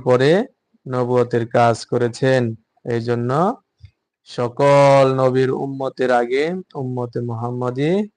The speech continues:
জান্নাতে প্রবেশ করবে ইনশাআল্লাহ। আল্লাহ তাআলা আপনাকে আমাকে সবাইকে উম্মতে মুহাম্মাদি হয়ে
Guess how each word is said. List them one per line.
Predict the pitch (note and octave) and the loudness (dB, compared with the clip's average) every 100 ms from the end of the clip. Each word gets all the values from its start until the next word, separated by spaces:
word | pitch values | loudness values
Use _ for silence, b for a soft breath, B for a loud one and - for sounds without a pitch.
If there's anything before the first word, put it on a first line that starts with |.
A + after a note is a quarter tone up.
| _ _ _ | _ _ _
জান্নাতে | C#3 B2+ B2+ B2+ B2 A#2+ A#2+ | -10 -6 -4 -4 -6 -4 -4
প্রবেশ | B2 A#2+ A#2+ - | -2 -2 -4 -4
করবে | - A#2+ A#2 A#2+ A#2 | 0 0 2 0 0
ইনশাআল্লাহ। | A#2 - A#2+ A#2 A#2 A#2 A#2+ A#2 A2+ - _ _ _ | -4 -4 -2 -2 -2 -2 0 0 -2 -8 _ _ _
আল্লাহ | C3+ B2 A#2+ B2 | -10 -4 -4 -4
তাআলা | B2 B2 A#2+ B2 | 0 2 2 2
আপনাকে | B2+ - B2+ A#2 B2 | 0 -2 -6 -4 -2
আমাকে | A#2+ A#2+ A#2 B2 | -2 -2 -4 -6
সবাইকে | - C3 C3+ C3+ B2+ C3 B2 A#2 - _ _ _ _ - | -2 0 4 4 4 2 2 0 -4 _ _ _ _ -2
উম্মতে | D3 D#3 D3+ C#3 C#3+ | 0 4 2 4 2
মুহাম্মাদি | C3 C3+ D3 D3 C#3+ C3+ C3+ | 2 0 0 0 0 0 0
হয়ে | B2+ C3 C3 | 4 4 4